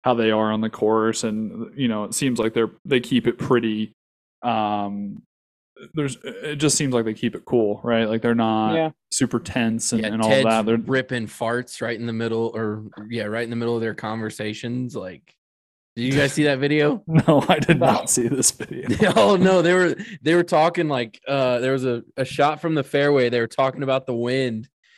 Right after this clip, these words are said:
Speaker 3: and, uh, next thing you know, like, Ted kinda leans on the bag a little bit harder and just, like, lets one go, and, like, looks at Scotty. He's like, "My bad, man," and, like,
Speaker 1: Oh
Speaker 3: Scotty
Speaker 1: my
Speaker 3: just
Speaker 1: God.
Speaker 3: starts laughing. <laughs>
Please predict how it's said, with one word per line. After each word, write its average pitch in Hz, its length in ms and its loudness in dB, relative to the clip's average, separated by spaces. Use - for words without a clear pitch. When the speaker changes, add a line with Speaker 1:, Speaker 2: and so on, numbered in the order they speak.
Speaker 3:
and, 117 380 -2
uh, 104 300 -2
next 131 280 -4
thing 143 100 -4
you 135 80 0
know, 131 300 2
like, 110 280 -4
Ted 131 260 0
kinda 131 200 0
leans 123 320 -2
on 120 120 -4
the 110 80 -4
bag 113 320 0
a 117 40 -6
little 120 160 -2
bit 107 100 -4
harder 120 300 -2
and 110 120 -6
just, 110 220 -12
like, 107 160 -6
lets 110 340 -6
one 117 220 -4
go, 113 400 -2
and, 123 140 -4
like, 110 220 -6
looks 120 280 -2
at 110 100 -8
Scotty. 110 360 -2
He's 113 120 -8
like, 104 160 -8
"My 107 180 -8
bad, 101 260 -8
man," 104 380 -8
and, 123 80 -4
like, 117 180 -2
Speaker 1:
Oh - 40 4
Speaker 3:
Scotty 123 240 6
Speaker 1:
my 92 60 -2
Speaker 3:
just 113 120 2
Speaker 1:
God. - 40 6
Speaker 3:
starts 110 220 -2
laughing. 101 480 -6
<laughs> - 40 -20